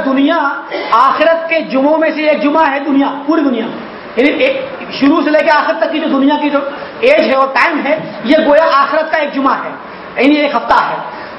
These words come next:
تو گویا ایک، ایک دن میں جب ایک ہزار سال ہوئے تو پھر ایک ہفتے میں سات ہزار سال۔ تو حضرت امام سیوطی رحمۃ اللہ علیہ نے اس حدیث پر اعتماد کرتے ہوئے یہ کہہ دیا کہ بھئی اللہ کے نبی صلی اللہ علیہ وسلم جو ہے چھٹے ہزارے میں،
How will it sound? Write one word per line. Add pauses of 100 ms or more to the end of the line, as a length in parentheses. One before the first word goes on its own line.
تو
گویا
ایک،
ایک
دن
میں
جب
ایک
ہزار
سال
ہوئے
تو
پھر
ایک
ہفتے
میں (1120)
سات
ہزار (100)
سال۔ (480)
تو
حضرت
امام
سیوطی
رحمۃ
اللہ
علیہ
نے (360)
اس (100)
حدیث
پر
اعتماد
کرتے
ہوئے (180)
یہ
کہہ
دیا (400)
کہ
بھئی (260)
اللہ (160)
کے
نبی
صلی
اللہ
علیہ
وسلم
جو
ہے
چھٹے
ہزارے
میں،